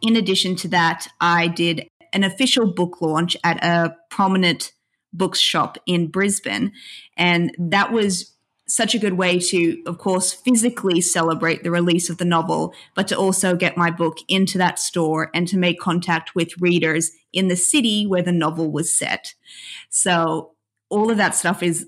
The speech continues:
very sort of strategic marketing. And what came out of this, which was actually quite a surprise, and I did not factor this in in any way, was that by doing all of this local media and by having my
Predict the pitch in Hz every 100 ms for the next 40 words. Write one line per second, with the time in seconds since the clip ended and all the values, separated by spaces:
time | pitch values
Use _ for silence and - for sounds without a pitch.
0 | - 180 165 180 175 170 180 175 160 -
1 | 175 - 196 175 175 185 180 226 233 165
2 | 160 180 - 185 185 - _ _ _ _
3 | _ _ _ 185 180 214 440 - - 302
4 | 208 185 196 190 175 - 180 185 170 160
5 | - 175 - - 180 196 208 208 202 185
6 | 160 160 165 - 180 160 175 180 156 180
7 | 185 - - - - - _ - - 196
8 | - 202 196 - - 240 226 180 180 185
9 | 185 180 180 262 185 165 - - - -
10 | - 202 202 202 202 208 190 233 277 320
11 | 220 220 214 220 - 185 175 185 185 196
12 | 254 190 160 160 - 185 175 190 - 190
13 | 185 185 190 175 175